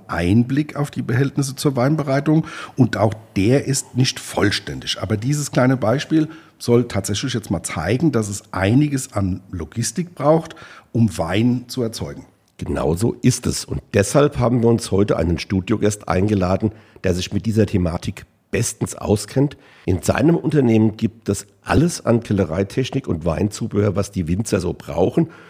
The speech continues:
Speaker 2: von der kleinen Heftklammer bis zur großen Apfelmaschine.
Speaker 1: Genau, deswegen herzlich willkommen,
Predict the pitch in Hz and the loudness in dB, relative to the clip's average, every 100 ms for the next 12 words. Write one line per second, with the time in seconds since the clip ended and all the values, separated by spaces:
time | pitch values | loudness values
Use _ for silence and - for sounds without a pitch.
0 | - _ _ 113 95 98 98 92 120 113 | -20 _ _ 0 2 2 2 2 4 2
1 | - - 123 123 - - - 107 - 92 | 0 0 0 2 0 -4 0 0 0 -2
2 | 95 101 104 - - - 92 76 87 71 | 0 -2 -4 -8 2 4 4 0 -4 -6
3 | - - 269 269 85 135 123 147 127 101 | -10 -6 -2 -2 -2 -4 -2 -2 -2 -2
4 | 113 131 131 107 107 - 208 233 | -6 -6 -10 -10 -4 -2 0 0